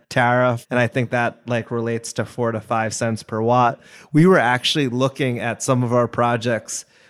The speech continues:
with re-engineering them for bifacial, that it was worth the additional investment because it's more expensive than your standard panel. But then with the tariffs now on it,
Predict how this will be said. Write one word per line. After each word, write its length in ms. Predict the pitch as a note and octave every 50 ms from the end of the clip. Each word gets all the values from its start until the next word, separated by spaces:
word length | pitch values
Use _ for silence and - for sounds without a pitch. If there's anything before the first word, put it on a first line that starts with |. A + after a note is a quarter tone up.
| _
with 200 | - C#3+ C3 - G#2
re-engineering 1000 | A2+ B2 C3+ C3+ B2+ B2+ B2 B2 G#2 A#2 A2+ A2+ A#2+ B2 B2+ B2+ B2 A#2+ A2+
them 180 | A2+ A2+ A2+ A2+
for 260 | - - C#3+ C3+ B2+
bifacial, 840 | A2+ G#2+ A2 A2 A2 G#2 - - B2+ B2+ A2+ - - A2+ A2+ A2 - -
that 180 | A#2+ B2 A#2+
it 60 | B2 A#2+
was 240 | A#2 B2 A#2 -
worth 300 | A#2+ A#2 B2 B2 A#2 -
the 120 | - B2 A#2
additional 540 | A#2 A2+ A2+ A2+ - - C3 B2 A#2 A2+ A2
investment 800 | G#2+ G#2 G#2 A#2 B2+ C3+ A#2+ - - B2 A#2+ A#2 A#2 A2+ - - _ _ _ _ _ - - -
because 200 | C#3+ A#2+ C3 C3
it's 200 | C3 - - B2+
more 280 | B2+ B2+ B2 A#2+ A#2 - _ -
expensive 600 | B2 - - - - C3+ B2 A2+ - C#3 A#2+ G#2
than 120 | A#2 A#2
your 140 | A2+ A2 A2
standard 580 | G#2+ - - - C3 A#2+ A#2 A#2 A#2 A2+ G#2 -
panel. 540 | A#2 A#2 B2 B2+ B2 A#2+ A2 A2 A#2 - _ _ B2+
But 240 | B2 C3+ B2+ -
then 240 | - C#3+ C#3 C3+ C3
with 160 | B2+ B2 -
the 80 | - A#2+
tariffs 640 | - - - A#2 A#2+ B2 A#2+ A#2+ A#2+ A2 - - -
now 460 | B2+ B2 A#2+ A2+ A2+ A2 A#2 A#2+ A2 - _ - - F#3 - -
on 280 | B2 B2 B2 B2 A#2
it, 260 | A#2+ A#2 A#2 G#2+ -